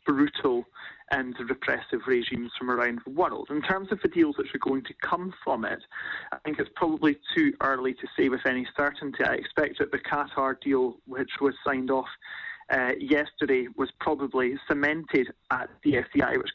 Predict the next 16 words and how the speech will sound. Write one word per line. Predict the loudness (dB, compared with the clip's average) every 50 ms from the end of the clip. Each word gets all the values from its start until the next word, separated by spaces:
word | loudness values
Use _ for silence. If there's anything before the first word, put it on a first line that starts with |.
| -2
Qatar | -2 -2 -2 -2 -2 0 0 0
was | -2 -4
in | -4 -8 -10 _
attendance | -2 0 2 2 2 2 2 0 -2 -2 -2
at. | -4 -4 -4 -6 -8 _ -12 -10 -8 -8 -6 -6 -8 -8 -6 -2 0 0
Um, | 2 2 0 0 -2 -6 -4 -2
but | -2
I | -2 -2
expect | -2 -2 0 0 0 0 -2
for | -2 -2
the | 0
kind | 0 2 2 2 2
of | 0 0 0
other | 0 0 2 0 2
big | 2 2 0 2 4
deals | 4 4 4 4